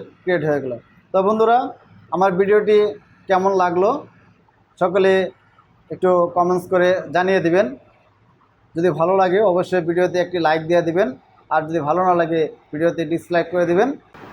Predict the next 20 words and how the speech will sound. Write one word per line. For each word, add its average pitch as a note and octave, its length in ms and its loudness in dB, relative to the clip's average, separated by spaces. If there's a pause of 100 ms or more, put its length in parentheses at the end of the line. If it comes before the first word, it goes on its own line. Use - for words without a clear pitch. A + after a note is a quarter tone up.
(120)
আমার E3+ 220 2
এই G3+ 100 -2
চ্যানেলে G#3 260 4 (100)
যারা E3+ 160 2 (120)
নতুন F3+ 240 0 (420)
তারা C#3+ 240 0
অবশ্যই F3+ 340 0
চ্যানেলটি F3+ 360 0 (420)
সাবস্ক্রাইব E3+ 400 -2
করে F3 100 2
রাখবেন E3+ 340 0 (480)
এবং D3+ 140 2 (140)
পাশে F3 260 -2
থাকা G3 180 2 (120)
বেল E3+ 180 2
বাটনটি F3 420 -2 (340)
প্রেস F#3+ 260 0
করে G3+ 220 2
দিবেন। F#3 200 0 (680)
ভিডিওতে F#3 340 0